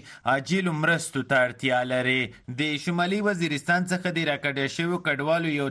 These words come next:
تن مشر عبدالله نور امریکا غږ ډیوې ته وویل، د وزیرستان ځایي خلک هغه مهال له خپلو سیمو ووتل چې په دې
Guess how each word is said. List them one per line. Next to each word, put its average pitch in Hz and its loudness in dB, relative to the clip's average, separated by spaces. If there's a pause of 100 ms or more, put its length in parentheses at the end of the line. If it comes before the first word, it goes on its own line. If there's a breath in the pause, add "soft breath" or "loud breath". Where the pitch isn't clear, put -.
تن 135 -2
مشر 160 0
عبدالله 131 0
نور 160 0
امریکا 143 0
غږ 151 -4 (100)
ډیوې 139 0 (100)
ته 143 0 (120)
وویل، 165 0 (460 loud breath)
د 147 2
وزیرستان 160 0
ځایي 165 2 (140)
خلک 170 0
هغه 160 2
مهال 165 2
له 151 0
خپلو 165 0
سیمو 151 -2
ووتل 170 -2
چې 165 -2
په 165 2
دې 190 2